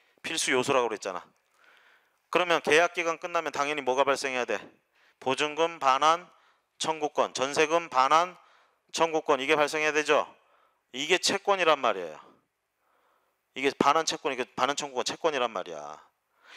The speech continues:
마치 임차 보증금 반환 청구권처럼 채권이에요. 자, 그런데 요놈 채권을 갖다가 원칙적으로 보호하려면 담보물권이 있어야 되겠죠?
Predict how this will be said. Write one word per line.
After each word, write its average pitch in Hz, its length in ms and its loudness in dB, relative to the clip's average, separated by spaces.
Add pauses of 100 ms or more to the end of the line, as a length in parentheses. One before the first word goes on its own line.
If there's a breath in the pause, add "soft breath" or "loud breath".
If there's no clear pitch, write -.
(180 loud breath)
마치 131 440 0
임차 165 540 -2
보증금 156 460 -6
반환 127 360 0
청구권처럼 123 960 -2 (540)
채권이에요. 98 880 -4 (1300 soft breath)
자, 135 160 4
그런데 151 600 0 (300 loud breath)
요놈 190 540 2
채권을 190 720 0
갖다가 160 880 0
원칙적으로 156 640 -2
보호하려면 151 680 2
담보물권이 156 580 -4
있어야 151 220 0
되겠죠? 151 500 -2